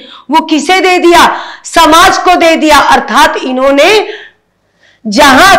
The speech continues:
थॉमस हॉब्स ने एक व्यक्ति को निरंकुश बनाया, रूसो ने पूरे समाज को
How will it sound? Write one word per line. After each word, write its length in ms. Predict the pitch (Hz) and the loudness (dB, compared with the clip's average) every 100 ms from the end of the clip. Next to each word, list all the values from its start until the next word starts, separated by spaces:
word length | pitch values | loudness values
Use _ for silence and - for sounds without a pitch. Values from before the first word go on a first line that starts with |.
| - | 2
थॉमस 400 | 262 311 330 - | 2 2 0 2
हॉब्स 300 | 294 330 330 | 2 2 0
ने 220 | 330 330 | 0 0
एक 160 | 339 330 | 0 -4
व्यक्ति 400 | 214 339 359 359 | 0 0 0 0
को 140 | 349 | 0
निरंकुश 480 | 311 302 285 - 269 | 2 2 0 -2 -6
बनाया, 460 | 233 254 254 294 403 - - - - | -2 0 2 2 0 -4 -16 -20 -8
रूसो 460 | 277 311 302 311 370 | -2 -2 -2 0 0
ने 140 | 359 359 | 2 -2
पूरे 300 | 330 302 330 | -2 -4 -2
समाज 580 | 330 - 240 240 285 240 | -4 -2 0 2 2 0
को 160 | - | -6